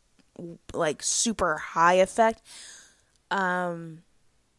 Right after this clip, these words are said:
you do feel a little bit of a buzz, but it's nothing like marijuana. It's more just a relaxing feeling.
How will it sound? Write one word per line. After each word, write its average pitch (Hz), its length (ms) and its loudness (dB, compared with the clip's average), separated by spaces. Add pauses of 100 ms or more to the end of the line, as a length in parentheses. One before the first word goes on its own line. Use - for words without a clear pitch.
(240)
you 208 200 -4
do 240 380 -4
feel 214 720 -4
a - 40 -2
little 165 280 -2
bit 311 140 -6
of 320 80 -6
a 330 80 -2
buzz, 349 460 2 (380)
but 196 120 -6
it's 170 160 -10
nothing 170 460 -8
like 92 200 -10
marijuana. - 680 -10
It's - 180 -10
more 202 340 0
just 185 340 -6
a 160 280 -6 (540)
relaxing 160 920 -2
feeling. - 640 -10